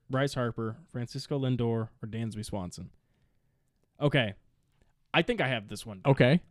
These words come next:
Speaker 1: I genuinely think I have this
Speaker 2: Okay.
Speaker 1: one locked. Unless this is a big surprise. So I, from what I'm seeing, from that little, that little fact, it was banned from the carnival game,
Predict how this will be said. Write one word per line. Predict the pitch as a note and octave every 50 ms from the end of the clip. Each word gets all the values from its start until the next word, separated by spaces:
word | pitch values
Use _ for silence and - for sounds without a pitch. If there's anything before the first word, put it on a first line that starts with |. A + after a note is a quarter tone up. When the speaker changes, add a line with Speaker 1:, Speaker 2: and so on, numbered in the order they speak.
| _
Speaker 1:
I | - B2 B2+ B2
genuinely | A#2+ A#2 B2 B2 C#3+ D3 D3 D3+ D3+ D3 C#3+ C#3+ C3+
think | - C3 A#2+ A#2+
I | A2
have | A2+ A2+ G#2+ G#2+
this | C3 C3 -
Speaker 2:
Okay. | C#3+ B2 G2 F#2
Speaker 1:
one | G2 G2+ G2+ G#2 G#2 G#2+
locked. | A#2 A2+ G2 F#2+ - _ - - -
Unless | C#3+ C#3+ C#3+ D#3 E3 -
this | A3+ G3+ E3+
is | E3
a | D3 C3
big | B2 C#3 D3 C#3+
surprise. | - D#3 - C#3+ C3+ C3+ C#3 D#3 E3+ E3+ - - - _ _ _ _ _ _ _ _ _ _ _ _ _ _ _ _ _ _ -
So | - - C#3 C3+ C3+ -
I, | C3+ C3+ C#3+ C#3+ - _
from | - C#3 C#3
what | C#3 C#3+ D#3
I'm | F#3 G3+ F3+
seeing, | F3 - D#3+ C3+ A#2 G#2+ G#2 A2 - _ -
from | B2 B2+
that | C3+ C3+ D3 C#3+
little, | D#3+ D#3+ D#3+ D#3+ D3+ C#3
that | C3 C#3+ C#3 C3
little | D3 D3 C#3
fact, | - - C3+ A#2 A2 - - - -
it | B2
was | A#2+ A#2+ A2 - - - -
banned | C#3 C3 D3 C#3+ D3 D3+ D3 -
from | D#3+ D#3+
the | C#3+
carnival | - C#3 C3+ C3+ C3 A#2 A#2+
game, | A#2+ A#2+ A#2 A#2+ A2+